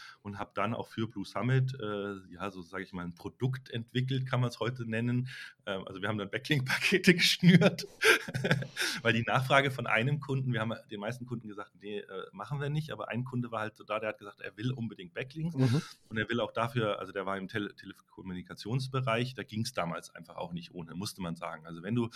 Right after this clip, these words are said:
Speaker 1: für Handyvertrag in die Top ten wolltest, dann ging es nicht ohne Linkaufbau. Ähm, ja, und, und, äh, es gab damals noch eine Alternative, die möchte ich auch nicht unerwähnt lassen. Also der Sascha Ebach, den wirst du wahrscheinlich auch kennen,
Speaker 2: Mhm.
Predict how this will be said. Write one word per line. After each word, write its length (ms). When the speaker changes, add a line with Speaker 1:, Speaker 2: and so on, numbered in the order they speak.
Speaker 1:
für 120
Handyvertrag 760
in 80
die 80
Top 200
ten 240
wolltest, 400
dann 120
ging 280
es 180
nicht 320
ohne 340
Linkaufbau. 920
Ähm, 500
ja, 280
und, 260
und, 240
äh, 580
es 120
gab 260
damals 340
noch 140
eine 280
Alternative, 480
die 80
möchte 220
ich 100
auch 180
nicht 160
unerwähnt 440
lassen. 280
Also 160
der 120
Sascha 280
Ebach, 420
den 180
wirst 160
du 40
wahrscheinlich 340
auch 160
kennen, 340
Speaker 2:
Mhm. 260